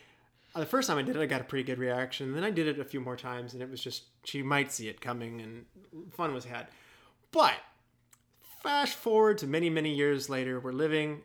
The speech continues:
in, uh, Pittsburgh on our first apartment that we lived together. And this is a big place. I don't know why it was so big. Uh, it,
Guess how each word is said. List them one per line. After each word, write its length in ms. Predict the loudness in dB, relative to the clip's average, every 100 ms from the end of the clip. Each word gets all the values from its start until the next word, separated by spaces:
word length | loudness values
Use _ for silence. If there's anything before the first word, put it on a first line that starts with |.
| -6
in, 520 | -4 -2 -2 -4 -8 -12
uh, 140 | -12 -8
Pittsburgh 640 | -10 -2 2 4 4 0 -6 -8
on 100 | -8
our 80 |
first 280 | -2 -2 -2
apartment 500 | -2 -2 -2 -4 -6
that 120 | -6
we 100 | -4
lived 220 | -2 -4 -6
together. 640 | -6 -4 -2 -4 -6 -10 -20 -20 -20 -6
And 480 | 0 0 0 -2 -8 -4
this 340 | -2 -2 -4
is 80 | -6
a 40 |
big 260 | 2 2 0
place. 380 | -8 -8 -10 -4
I 60 | -2
don't 100 | 0
know 100 | 0
why 180 | 0
it 100 | -2 -6
was 80 | -6
so 140 | -6
big. 400 | -6 -8 -8 -10
Uh, 400 | -10 -8 -10 -12 -14 _
it, 460 | -8 -6 -4 -6